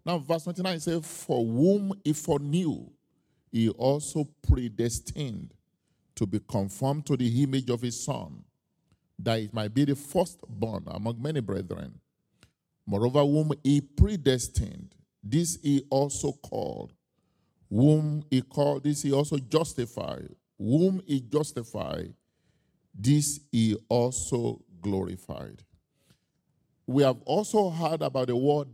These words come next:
destiny. Destiny means the plan of God for a Christian, not as the world interprets it.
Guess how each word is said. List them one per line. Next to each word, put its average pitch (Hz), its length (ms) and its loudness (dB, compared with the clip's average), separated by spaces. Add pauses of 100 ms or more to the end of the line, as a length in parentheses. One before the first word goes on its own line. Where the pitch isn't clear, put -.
(100)
destiny. 107 680 -2 (1700)
Destiny 151 540 -2
means 127 920 -8 (320)
the 107 160 0
plan 175 560 -2 (140)
of 113 260 -4
God 135 260 0
for 131 220 -4
a 127 80 2
Christian, 165 800 -6 (840)
not 190 380 -2
as 131 160 0
the 123 100 0
world 127 460 2
interprets 113 720 -8
it. - 380 -16